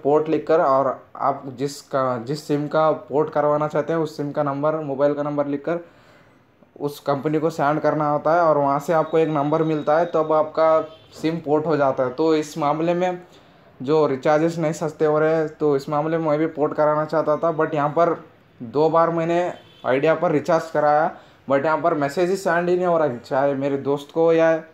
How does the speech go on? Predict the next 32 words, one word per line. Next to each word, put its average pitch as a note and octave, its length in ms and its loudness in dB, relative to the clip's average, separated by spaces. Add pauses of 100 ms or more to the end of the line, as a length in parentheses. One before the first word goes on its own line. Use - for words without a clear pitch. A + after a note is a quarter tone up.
(100)
वी B2+ 260 -4
के D#3+ 140 0
कंपनी D3+ 400 -4
को, D#3 380 -2 (420)
कस्टमर D#3 420 -2
को, F3 120 -2
वहाँ D3 200 0
पर D#3+ 240 0
सेंड D3 380 -2
ही D#3+ 60 0
नहीं E3 100 -2
हो D#3+ 120 0
रहा F3 200 0 (1200)
मैसेज। D#3+ 440 0 (1900)
मैं C3+ 160 -4
बार C#3 220 4
बार D#3+ 240 4
ट्राई D#3 240 4
कर D#3 200 0
चुका D#3+ 280 -4
हूँ F#3 320 -2 (140)
सेंड D#3 380 -4
करने D#3 240 -4
की, D#3+ 120 -6
but D#3 220 -2
यहाँ C#3+ 140 -4
पर D#3 140 -4
सेंड C3+ 340 -4
ही D#3 60 -2
नहीं D3+ 100 -2
हो C#3+ 120 2
रहा। D#3 120 0